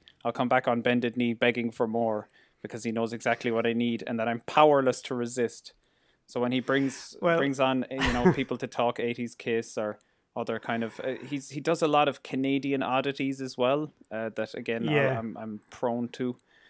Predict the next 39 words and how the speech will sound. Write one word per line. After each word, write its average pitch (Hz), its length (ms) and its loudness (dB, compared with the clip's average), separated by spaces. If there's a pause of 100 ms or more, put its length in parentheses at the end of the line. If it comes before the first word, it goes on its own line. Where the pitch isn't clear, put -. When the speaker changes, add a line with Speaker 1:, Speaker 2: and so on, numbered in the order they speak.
(320)
Speaker 1:
um, 107 500 -8
having 113 240 -8
lived 110 200 -8
here 113 160 -6
now 113 160 -4
for 120 140 -10
ten 117 220 -6
years. 117 340 -4
Uh, 107 400 -14 (580)
but 147 300 4
at 143 80 -2
the 143 80 -4
same 147 240 2
time, 123 300 2
his 123 140 -6
crimes 127 480 0
are 113 140 -4
numerous 139 640 2 (280)
and 120 260 -4
voluminous, 123 1000 0 (540)
but 107 140 -8
nonetheless. 113 680 -6
<laughs> - 40 -18 (1300)
Speaker 2:
Well, 175 260 4 (100)
we, 190 180 6
we 202 160 6
enjoy 202 300 10
talking 196 320 8
about 170 260 6
Kiss. 175 240 4
We're 180 80 4
gonna 214 220 6
presume 185 400 6
that 170 160 4
people 165 320 2
roughly 160 320 4
know 151 180 4
who 147 140 6
Kiss - 280 2